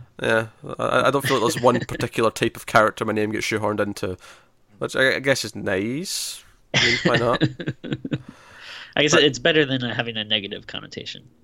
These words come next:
Speaker 1: Sure, sure. Uh, so, yeah, he's, he's a little sort of badass. You kind of imagine that he, he's almost like the Don Coscarelli version of what you'd have in a Shane Black movie,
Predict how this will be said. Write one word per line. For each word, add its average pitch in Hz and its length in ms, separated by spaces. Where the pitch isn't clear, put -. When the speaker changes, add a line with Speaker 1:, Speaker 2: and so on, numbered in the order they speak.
Speaker 1:
Sure, 104 400
sure. 92 400
Uh, 107 320
so, 117 680
yeah, 127 160
he's, 180 260
he's 226 160
a 214 100
little 143 640
sort 120 240
of 117 100
badass. 139 460
You 143 100
kind 170 180
of 180 80
imagine 139 460
that 117 140
he, 131 280
he's 147 180
almost 196 480
like 165 340
the 143 120
Don 135 260
Coscarelli 117 600
version 120 340
of 107 220
what 110 180
you'd 110 140
have 113 160
in 107 60
a 104 40
Shane 101 280
Black 98 280
movie, 120 380